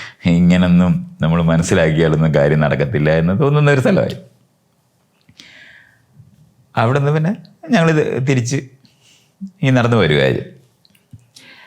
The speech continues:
ആ വരവ് തിരിച്ചു വരുമ്പോഴൊക്കെ ഞാൻ ഈ നേരത്തെ പറഞ്ഞ, ഉം, അങ്ങേരുമായിട്ട് സംസാരിക്കുമ്പോഴാണ് കശ്മീർ എന്ന് പറഞ്ഞ ഒരു റിയാലിറ്റി, അതിനെപ്പറ്റി ഇതുപോലെ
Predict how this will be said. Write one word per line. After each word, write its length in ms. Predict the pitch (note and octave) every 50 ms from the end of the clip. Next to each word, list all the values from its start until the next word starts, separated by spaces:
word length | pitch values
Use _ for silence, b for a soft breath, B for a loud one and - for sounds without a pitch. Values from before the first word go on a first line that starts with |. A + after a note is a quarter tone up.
| B B B _ _ _ _ _ - -
ആ 300 | E2+ G2 A2 A#2+ B2+ C#3+
വരവ് 640 | C#3+ C#3+ C3+ C#3 C3+ C3+ C#3 D3 D3+ E3+ F3 C3 -
തിരിച്ചു 400 | C3 A#2 A#2+ A#2 A#2+ A#2+ A#2+ -
വരുമ്പോഴൊക്കെ 640 | C#3 C3+ B2+ B2 C3 C3 B2+ C3 B2+ B2 A#2 C#3 C3
ഞാൻ 240 | B2+ A#2+ A#2 A#2+ A#2+
ഈ 380 | A#2+ A#2+ B2 B2 A#2+ A#2 - -
നേരത്തെ 240 | G#2 G2+ A2 G2 A2
പറഞ്ഞ, 480 | G#2+ A2 G#2+ G#2+ G#2 G#2+ G#2+ A2 G#2 - - - - - _ _ - -
ഉം, 680 | - - E2 E2 E2 E2 E2 E2 E2 E2 E2 - - - -
അങ്ങേരുമായിട്ട് 720 | - F2 F#2 F#2 G2+ G#2 G#2 G2 G2+ G#2 G#2 G#2 G2 G2+
സംസാരിക്കുമ്പോഴാണ് 1000 | G#2 G#2 F#2 E2+ - G2 F#2+ F#2+ F#2+ G2+ G2 F#2 F2 E2 D#2 D2+ D#2 D#2 D2 - B B B B B B B B _ - - - C#3 C3+ A#2+ A2+ A#2 A2
കശ്മീർ 480 | G2 - - - C3 B2+ C#3 D3+ D3+ D#3
എന്ന് 140 | D3 D3+
പറഞ്ഞ 560 | C#3+ C#3 B2+ A#2 G#2+ G#2 G#2+ A2+ A2 A2 A2 A2+ b b b b b b b b -
ഒരു 480 | - G2+ G2+ G2+ G2+ F#2 E2 - - - - - F#2 F2
റിയാലിറ്റി, 600 | F2+ F#2 F2+ F2 F2 E2+ E2 - - - - - -
അതിനെപ്പറ്റി 600 | E2 F2 F#2+ G2+ G2+ G#2+ A2 G#2+ G#2 A2+ G2+ A#2 A2
ഇതുപോലെ 640 | A2+ G#2+ F#2 F2 F2 F2 F2+ F#2 F2+ F2+ F2+ -